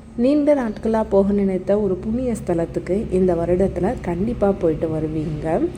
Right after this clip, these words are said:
எதிர்பாராத பணவரவு இந்த வருடம் உங்களுக்கு இருக்கு. சாதுரியமா பேசி சில வேலைகளை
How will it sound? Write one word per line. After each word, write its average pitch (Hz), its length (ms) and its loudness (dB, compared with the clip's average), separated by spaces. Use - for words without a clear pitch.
எதிர்பாராத 269 800 2
பணவரவு 202 640 2
இந்த 185 180 2
வருடம் 196 460 0
உங்களுக்கு 175 580 0
இருக்கு. 160 360 -6
சாதுரியமா 269 720 0
பேசி 202 380 2
சில 254 300 0
வேலைகளை 180 500 0